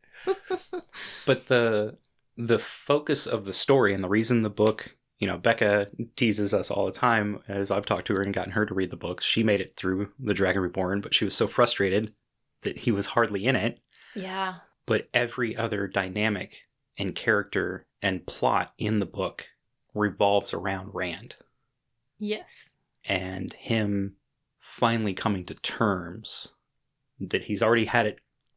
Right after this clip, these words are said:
Speaker 2: pushed in his face twice, and he, he still didn't want to accept this chosen one fate.
Speaker 1: Yeah. He was still in refusal of the call for a long time.
Speaker 2: For a long time.
Speaker 1: This is the end of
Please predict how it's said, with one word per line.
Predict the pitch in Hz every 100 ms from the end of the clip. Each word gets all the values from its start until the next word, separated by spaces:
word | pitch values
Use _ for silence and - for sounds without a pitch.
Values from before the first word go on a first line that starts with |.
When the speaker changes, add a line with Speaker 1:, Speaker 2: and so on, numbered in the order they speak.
| -
Speaker 2:
pushed | 147 139
in | 139
his | 127
face | - 131 120
twice, | - - 180 107 104 - - - _ _ -
and | 107
he, | 107 104
he | - 107
still | - 139
didn't | 135 - 127 135 107
want | 107 117 -
to | -
accept | 98 - - 123 - -
this | 98 -
chosen | - - 131 120 107 104 101
one | 101 98 98 101 _ _
fate. | - - 98 95 - - _ _ _ _
Speaker 1:
Yeah. | 226 247 240 240 233 226 220 208 196 - -
He | - 233
was | 254 247
still | - - 254 277
in |
refusal | 262 220 - 226 254 240 233
of | 220
the | 202
call | 202 202 190 226
for | 262 -
a | 170
long | 175 185 185 180
time. | - 185
Speaker 2:
For |
a | 110
long | 98 107 131
time. | - 117 - -
Speaker 1:
This | - 233
is | 254 214
the | 226
end | 208 208 202
of | 185 170